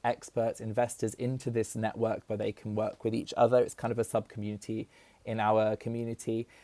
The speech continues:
And we also offer content and programming that can support these founders building businesses at the very early stage.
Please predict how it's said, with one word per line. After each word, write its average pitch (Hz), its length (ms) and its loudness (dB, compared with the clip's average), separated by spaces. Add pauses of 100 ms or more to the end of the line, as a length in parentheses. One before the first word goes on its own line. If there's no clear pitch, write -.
(100)
And 120 100 0
we 127 100 0
also 120 240 2
offer 117 200 4
content 113 400 -2
and 101 100 -6
programming 110 460 2
that - 100 -8
can 110 140 -6
support 127 560 2
these 110 160 -2
founders 107 360 0
building 107 380 -2
businesses 101 480 -4
at - 120 -6
the 110 60 -12
very 101 200 -2
early 95 180 -8
stage. - 420 -4